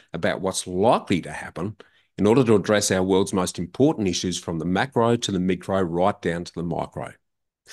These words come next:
And while a lot of economists, sadly, get somewhat of a bad rap because forecasting the future and explaining it is in easily comprehensible terms is about as easy and accurate as predicting the weather,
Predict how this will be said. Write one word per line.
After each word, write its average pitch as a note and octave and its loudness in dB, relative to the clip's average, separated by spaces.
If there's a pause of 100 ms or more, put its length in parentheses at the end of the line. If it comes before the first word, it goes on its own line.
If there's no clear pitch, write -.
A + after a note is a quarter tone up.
(380)
And C#3 6
while D#3 8
a B2 4
lot C#3+ 6
of D#3+ 4
economists, C3+ 2 (680)
sadly, A2+ 4
get G#2+ 0
somewhat G2 -2
of E2+ -6
a E2+ -6
bad F2 -4
rap B2+ 0 (420)
because F#2+ -2
forecasting G2+ 2
the F2+ -2
future G#2 -2
and E2+ -4
explaining B2 0
it F2 -4
is F#2+ -6
in F#2+ -2 (260)
easily A2+ 4
comprehensible G2+ -2
terms F#2 -2 (400)
is A2+ -2
about D3 0
as - -2
easy A#2 4
and F#2+ 2
accurate G2 -2
as F#2 -12
predicting F#2 -4
the E2+ -4
weather, E2 -2